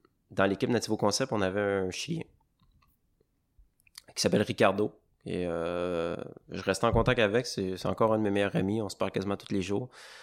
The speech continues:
Euh, puis Ricardo a offert de me prendre chez, chez lui pendant quatre mois. Euh, donc, euh, Louis, il m'a dit, « Parfait, euh, je te paye le billet d'avion, je te paye tes entrées aux compétitions, je te paye ta, je te paye tout. Tu t'en vas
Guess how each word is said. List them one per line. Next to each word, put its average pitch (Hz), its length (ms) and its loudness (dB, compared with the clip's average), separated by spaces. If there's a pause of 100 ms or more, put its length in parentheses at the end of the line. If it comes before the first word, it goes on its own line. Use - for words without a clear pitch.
(340)
Euh, 87 400 4
puis 92 160 -4
Ricardo 110 480 4
a 101 60 6
offert 110 360 2
de 98 160 2
me 95 160 0
prendre 98 560 -2
chez, 104 220 -2
chez 101 260 0
lui 110 320 0 (220)
pendant 92 300 -2
quatre - 200 -6
mois. 101 260 -4 (500)
Euh, 85 160 -10
donc, - 280 -10
euh, 80 220 -4
Louis, 95 220 2
il 101 160 -2
m'a 95 100 2
dit, « 127 100 -6
Parfait, 165 380 4 (540)
euh, 95 200 0
je 92 80 -6
te - 80 2
paye 117 160 4
le 120 100 8
billet 113 160 4
d'avion, 113 460 8
je 123 60 -2
te 101 80 2
paye 110 160 2
tes 104 140 0
entrées 101 200 0
aux 113 60 0
compétitions, 110 640 2
je - 60 -4
te 104 80 4
paye 104 180 0
ta, 95 300 0
je - 40 -12
te - 80 -2
paye 123 140 2
tout. - 140 4 (600)
Tu - 100 -12
t'en 104 220 4
vas 120 300 8